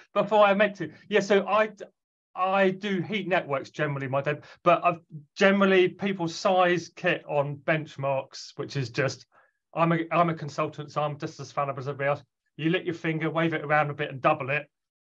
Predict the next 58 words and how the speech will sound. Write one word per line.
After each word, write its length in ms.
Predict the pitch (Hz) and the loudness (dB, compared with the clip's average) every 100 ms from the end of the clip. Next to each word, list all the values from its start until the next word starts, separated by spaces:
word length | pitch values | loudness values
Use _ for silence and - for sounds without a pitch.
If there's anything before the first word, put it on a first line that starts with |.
| 151 | 0
and 260 | 156 147 | 0 0
you 80 | 156 | -2
always 240 | 156 156 160 | 0 0 0
end 180 | 156 | 0
up 120 | 147 147 | -2 -2
with 100 | 143 | -2
much 360 | 160 - - | 0 0 -2
bigger 200 | - 151 | -6 -4
plants. 600 | 127 - 151 143 135 - _ _ _ - | -4 0 2 2 -2 -16 _ _ _ -2
And 140 | 175 | -2
for 80 | 185 | 2
gas 240 | 208 202 | 2 0
boilers, 400 | - 196 185 175 | 0 4 4 4
they 80 | 185 | 2
don't 200 | 185 175 | 2 0
cost 220 | 196 180 | -8 -4
that 180 | 175 160 | -4 -2
much, 200 | 160 - | -6 -6
so 80 | 165 | -8
it 40 | |
doesn't 220 | 165 160 | -8 -6
really 180 | 160 156 | -6 -4
matter. 320 | 156 143 - | -4 -6 -10
But 180 | 131 156 | -10 -10
for 160 | 160 175 | -4 -2
us, 240 | 175 170 - | -2 -6 -10
for 120 | 151 | -6
heat 240 | 180 196 | -6 -8
pumps, 480 | - 135 143 160 - _ _ _ | -8 -8 -8 -16 -20 _ _ _
you 100 | 170 | -6
wanna 160 | 180 185 | -2 0
get 140 | 170 170 | -2 -6
the 80 | |
size 380 | 165 185 170 165 | -4 0 0 0
right 340 | 165 175 170 - | 0 2 2 -4
'cause 140 | 165 | -6
they 80 | 170 | 0
don't 240 | 180 175 | 0 0
work 220 | 165 156 | 0 0
very 140 | 170 170 | 0 -2
well 180 | 165 156 | -2 -4
at, 120 | - _ | -8 _
at 220 | 190 - - | -18 -18 -4
part 300 | 175 156 156 | 0 0 -2
load, 300 | 151 151 143 | -4 -4 -8
which 180 | - | -12
is 100 | 151 | -12
what 160 | 139 147 | -10 -8
happens 260 | 160 156 143 | -8 -12 -8
most 260 | 160 156 | -8 -8
of 80 | 131 | -18
the 60 | _ | _
time, 380 | 147 143 147 - _ _ | -6 -6 -6 -12 _ _
and 120 | 165 175 | -6 -4
they're 80 | |
very 220 | 175 180 170 | 0 0 -2
expensive. 600 | 165 185 180 - 127 110 | -4 -4 -4 -8 -16 -10
So 280 | 160 147 | -4 -4